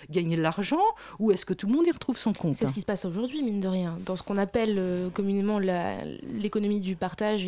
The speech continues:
Speaker 2: et, euh, le, la notion de collectivité, il y a quand même très souvent derrière des multinationales qui sont là pour faire de l'argent. Il y a, il y a là un, il y a une rencontre des vocabulaires qui vous est peut-être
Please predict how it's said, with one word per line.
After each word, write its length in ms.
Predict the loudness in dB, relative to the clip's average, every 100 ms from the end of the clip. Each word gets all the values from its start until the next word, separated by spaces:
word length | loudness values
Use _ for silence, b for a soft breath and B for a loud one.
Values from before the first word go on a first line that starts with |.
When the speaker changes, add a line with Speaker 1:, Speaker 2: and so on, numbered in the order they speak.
| -4
Speaker 2:
et, 300 | -2 0 2
euh, 80 | 0 -2 B B B -2
le, 100 | 0
la 100 | 2
notion 220 | 0 0
de 60 |
collectivité, 600 | 0 -2 -4 -6 -4 -2
il 60 | 0
y 40 |
a 40 | 0
quand 120 | 0
même 120 | -4
très 160 | -4 -6
souvent 240 | -4 0
derrière 180 | 0 0
des 120 | 0
multinationales 720 | -2 -4 -6 -4 -2 0 -2
qui 180 | -4 -6
sont 160 | -4 -2
là 100 | -2
pour 160 | -4
faire 100 | -6
de 60 | -4
l'argent. 320 | -2 -2 -2 B B B
Il 60 | -6
y 20 |
a, 60 | -6 -6
il 20 | -2
y 40 |
a 40 |
là 460 | 0 0 0 -2 -4
un, 40 |
il 100 | -6
y 40 | -4
a 80 | -4
une 180 | -2
rencontre 340 | 0 0 2 2
des 80 | 0
vocabulaires 500 | -2 -2 0 0 0
qui 160 | -4
vous 160 | -4 -4
est 60 | -4
peut-être 220 | -6